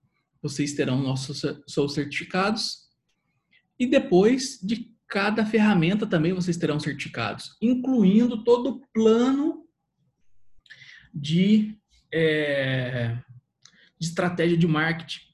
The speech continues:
que nós vamos tá elaborando aqui, que nós já aprendemos um pouco nas outras aulas, que isso é muito importante pra nós. Então, seguindo esse, esse conteúdo que nós estamos falando aqui,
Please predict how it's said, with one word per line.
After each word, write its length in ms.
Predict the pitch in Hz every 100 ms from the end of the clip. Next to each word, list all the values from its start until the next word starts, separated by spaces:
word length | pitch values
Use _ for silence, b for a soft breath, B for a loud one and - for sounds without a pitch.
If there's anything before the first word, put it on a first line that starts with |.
| _ _ _
que 100 | 143
nós 200 | 135 131
vamos 500 | 135 143 - - _
tá 140 | - 127
elaborando 440 | 131 131 135 135
aqui, 380 | 156 - 175 175 B
que 80 | _
nós 240 | 151 170 185
já 100 | 190
aprendemos 600 | 190 196 170 196 208 196
um 120 | 180
pouco 300 | 185 190 196
nas 220 | 190 175
outras 340 | 180 185 175
aulas, 560 | 160 170 143 120 - - _ _ _ _ _ _
que 160 | -
isso 140 | 139 143
é 40 |
muito 180 | 139 135
importante 420 | - 151 151 139
pra 140 | 135 156
nós. 440 | 147 - - - _ _ _ _ _ _ _ _ _ _ _ B B B B B
Então, 160 | 214
seguindo 340 | 220 196 233 240
esse, 260 | - 226
esse 220 | 208 208
conteúdo 760 | 214 214 214 180 208 165 123 - B B B B B B B _
que 80 | -
nós 180 | 160 165
estamos 640 | - 180 175 - - - _
falando 440 | - 170 147 139
aqui, 520 | 202 208 214 262 B